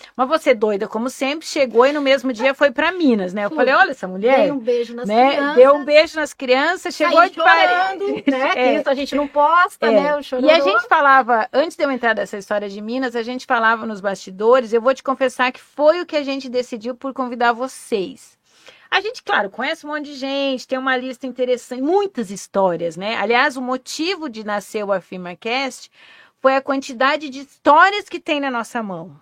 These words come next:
Speaker 1: sabe? Que a gente tem vontade, às vezes, de sair contando uma, um, um, uma coisa que o cliente fez, que o amigo fez, que um, um renascer, às vezes, né?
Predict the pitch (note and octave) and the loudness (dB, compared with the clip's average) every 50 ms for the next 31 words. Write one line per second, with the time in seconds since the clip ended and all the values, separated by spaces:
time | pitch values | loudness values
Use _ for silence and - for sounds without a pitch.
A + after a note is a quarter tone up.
0 | _ _ _ _ G#3+ A3 A#3+ C4+ C#4 - C4+ B3 C#4+ C#4+ - D#4 C#4+ C4+ D4+ C#4+ | _ _ _ _ 0 0 0 0 0 0 -2 -2 -2 -4 -6 -6 -6 -4 -6 -4
1 | C#4 D4 D4+ D4+ C4+ D4+ C#4+ B3+ D4 D4 D4+ B3+ B3+ D4+ D4 D4 C#4 - - - | 0 0 0 0 0 -4 -8 -6 -6 -8 -8 -6 -8 -8 -8 -10 -10 -12 -12 -4
2 | - D#4 D4+ D4+ - - F#4 F#4+ F#4+ - _ _ D4+ D4 D4+ D#4+ D4+ C#4 A#3 F3 | -2 -2 -2 -2 -2 -4 -4 -4 -4 -10 _ _ 6 8 8 8 8 6 4 0
3 | F3 D#3+ D3+ - _ - - - _ _ - A3 A#3+ B3 A#3+ - A#3+ A#3+ B3 A#3+ | -2 -6 -6 -8 _ -20 -20 -20 _ _ -6 -2 -2 -2 -2 -2 -6 -8 -8 -8
4 | - - A#3+ B3 B3+ B3 B3 A#3+ A#3+ A#3 A3+ A3 G#3 F#3+ - _ _ _ _ _ | -10 -8 -6 -6 -4 -4 -4 -6 -6 -6 -6 -8 -10 -12 -14 _ _ _ _ _
5 | _ _ - D#4 G#4 B4 B4 - G#4 G#4 F#4 G4 - F#4 F#4+ - D#4+ D#4 D#4+ E4+ | _ _ -14 -6 -6 -6 -4 -4 -4 -4 -4 -6 -8 -8 -8 -6 -6 -4 -4 -6
6 | - - D#4+ - _ _ _ C#4 C4 C4+ C#4 C#4 C#4 C4+ B3+ B3+ A#3+ - - - | -6 -8 -12 -14 _ _ _ -4 -2 0 2 6 8 8 8 8 6 2 -6 -4
7 | C4+ C4 C4 C4 B3+ C4 C4+ C#4 A#3 B3+ B3 - _ - A#3+ A#3+ B3 B3+ B3+ B3+ | 0 0 0 0 0 -4 -6 -6 -8 -10 -12 -12 _ 0 2 6 8 10 10 10
8 | B3 A#3+ A#3 A3+ - - - C4+ B3+ B3 A#3+ A#3 A3+ G3+ A#3+ B3+ B3+ B3 A3+ A3+ | 10 8 4 0 -2 -10 -12 -8 -4 -4 -4 -4 -4 -6 -8 -8 -6 -8 -10 -10
9 | - A#3 A#3+ B3 A#3+ A#3 A3+ G3+ A#3 C#4 C#4+ C#4 C#4 A#3+ - - - - C#4 C4+ | -8 -8 -8 -6 -6 -6 -6 0 2 2 4 4 0 0 -2 -10 -2 4 6 6
10 | C#4+ D#4 E4+ E4+ E4 D4+ B3 A3 G3 F#3 - A3 B3 A#3+ B3 A#3+ C#4+ D4+ B3 A3+ | 6 6 6 6 6 6 6 6 4 0 2 4 6 8 6 6 4 0 -4 -8
11 | A3 G#3 G3+ F#3+ G3+ G#3 A3 A#3 A#3+ | -10 -10 -8 -2 0 0 2 0 0